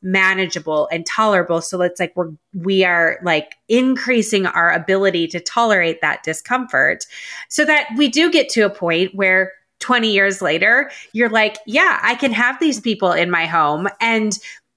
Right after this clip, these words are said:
I can set these rules and they're generally respected. And when they're not, I can have those conversations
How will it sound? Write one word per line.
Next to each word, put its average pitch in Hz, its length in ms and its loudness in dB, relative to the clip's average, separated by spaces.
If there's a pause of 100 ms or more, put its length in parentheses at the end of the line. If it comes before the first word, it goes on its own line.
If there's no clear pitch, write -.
(120)
I 220 140 2
can 226 180 0
set 277 320 -2
these 262 240 2
rules 185 480 2
and 214 180 -2
they're 214 140 2
generally 226 560 0
respected. 208 640 -2
And 208 240 -2
when 202 140 0
they're 202 180 2
not, 185 400 0
I 202 100 -2
can 196 200 -4
have 180 340 -2
those 214 200 0
conversations 202 1040 -4